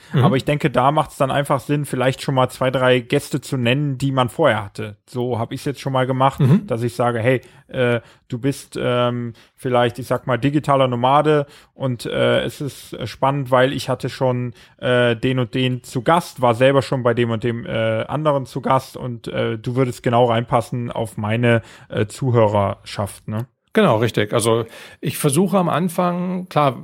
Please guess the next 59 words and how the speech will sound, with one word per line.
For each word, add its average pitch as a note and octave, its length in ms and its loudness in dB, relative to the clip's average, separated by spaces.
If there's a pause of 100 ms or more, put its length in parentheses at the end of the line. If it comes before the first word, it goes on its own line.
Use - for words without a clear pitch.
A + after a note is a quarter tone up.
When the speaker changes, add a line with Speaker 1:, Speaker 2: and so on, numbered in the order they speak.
(180)
Speaker 1:
wenn C3 120 -2
ich - 140 -4
neu C#3+ 160 2
starte, D3+ 400 0
kann C#3+ 160 0
ich C3+ 120 0
<laughs> - 20 0
schlecht - 300 -6
sagen, D#3 360 0
ich D3 160 -4
habe C3+ 160 2
vierhundert C#3+ 360 2
Episoden D3 600 2
und A#2+ 120 -2
so B2 120 0
weiter. A#2 380 -2 (520)
Äh, - 40 -12
also C3+ 480 0
man B2+ 360 -4
muss D#3 280 0
auf D#3 120 0
jeden D#3+ 180 2
Fall D3 120 2
immer D#3+ 300 2
ehrlich C3 320 0
bleiben. A2+ 260 -2
Das B2+ 140 0
ist C3+ 120 0
ein C#3 200 -4
absolutes C#3+ 500 -4
Must-Have, B2+ 720 -2
äh, B2 340 -4
weil A#2+ 400 0 (400)
wenn B2+ 160 0
du B2+ 80 2
das C#3+ 260 2
nicht D3+ 240 -2
machst, D#3 380 -2
das, - 280 -6
früher G#3+ 200 0
oder F3 80 2
später D3 260 2
kommt's C3 340 -2
raus A2+ 320 2
und A#2 180 -10
dann A#2 440 -4
hast - 260 -4
du B2+ 40 -2
einfach A#2+ 240 -4
verloren, A2 320 0
dann G2+ 100 -4
kriegst - 180 -6
du - 60 -8
keinen A2 160 -4
Fuß C3+ 220 -4
mehr C#3 80 -6
auf A2 100 -4
den G2+ 80 -8
Boden. A2 380 -2